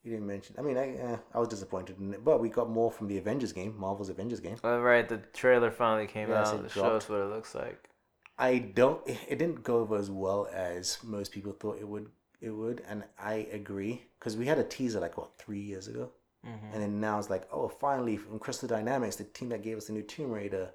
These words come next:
Speaker 1: they're doing an
Speaker 2: Mm-hmm.
Speaker 1: Avengers game, and it could be a fun game to play. I think, I still think some people are getting a bit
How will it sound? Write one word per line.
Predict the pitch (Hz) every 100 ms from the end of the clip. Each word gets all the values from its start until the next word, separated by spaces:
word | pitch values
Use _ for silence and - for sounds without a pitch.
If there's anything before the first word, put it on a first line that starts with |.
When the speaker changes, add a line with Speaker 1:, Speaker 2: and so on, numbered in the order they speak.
| -
Speaker 1:
they're | 113 107
doing | 113
an | 107
Speaker 2:
Mm-hmm. |
Speaker 1:
Avengers | 104 151 123 104
game, | 101 92 92
and | 95 95 - - - _ _ _ _ _ _ _ -
it | 160
could | - 190
be |
a | 151
fun | - 139 113
game | 107
to | -
play. | 104 82 90
I |
think, | 101 123 101
I |
still | 104 127 113
think | 117
some | - 107
people | 101 101
are | 92
getting | 101 95
a |
bit | 90 95 -